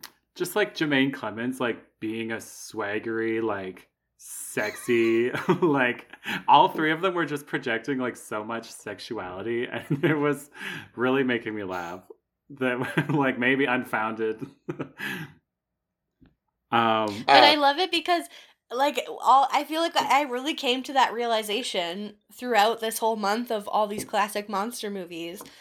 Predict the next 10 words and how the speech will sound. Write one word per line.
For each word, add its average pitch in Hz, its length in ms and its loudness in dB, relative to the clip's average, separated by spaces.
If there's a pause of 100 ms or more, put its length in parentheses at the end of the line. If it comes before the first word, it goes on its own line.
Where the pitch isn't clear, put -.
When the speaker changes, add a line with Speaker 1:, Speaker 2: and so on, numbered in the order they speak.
(140)
Speaker 2:
of, 220 140 -4
like, 214 240 4 (240)
sexuality 269 800 2
is 254 180 -2
almost 240 540 -2
always 226 640 -2
part 226 500 0
Speaker 3:
Oh, - 140 6
Speaker 2:
of - 60 6
Speaker 3:
yeah. 107 200 0